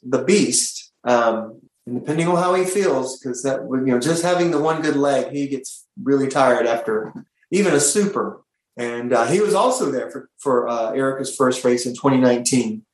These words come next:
So he has said, "Anytime you guys come to Florida, I'm coming out." So he's coming, I guess, over 'cause he lives in that area. And then Roger saying he's coming out. And, you know, as I mentioned before, we're gonna have cancer survivors,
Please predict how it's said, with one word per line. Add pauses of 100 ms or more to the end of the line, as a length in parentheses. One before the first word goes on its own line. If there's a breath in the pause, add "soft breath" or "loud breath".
(220)
So
he
has
said,
"Anytime
you
guys
come
to
Florida,
I'm
coming
out."
So (320)
he's
coming,
I
guess,
over
'cause
he
lives
in
that
area. (100)
And
then
Roger
saying
he's
coming
out. (360)
And, (760)
you
know, (400 soft breath)
as
I
mentioned
before,
we're
gonna
have
cancer
survivors,